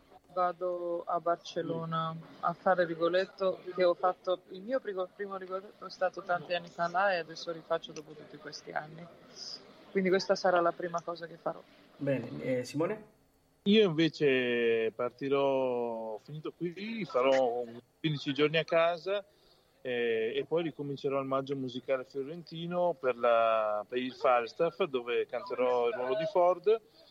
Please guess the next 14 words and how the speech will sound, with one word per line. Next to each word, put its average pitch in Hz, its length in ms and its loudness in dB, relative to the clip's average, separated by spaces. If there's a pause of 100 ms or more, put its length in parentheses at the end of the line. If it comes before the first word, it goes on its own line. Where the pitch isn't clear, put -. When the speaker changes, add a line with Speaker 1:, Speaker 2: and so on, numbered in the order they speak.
(340)
Speaker 3:
dove 127 380 0
Falstaff 131 540 -2
sarà 127 520 -2
il 110 120 -6
carissimo 127 420 -2
amico 131 320 -2
Nicola 127 360 4
Laimo, 180 540 2
sarà 120 280 -4
un 120 120 -8
bellissimo 123 520 -6
cast 117 380 -6
anche 123 260 -4
lì, 196 240 -4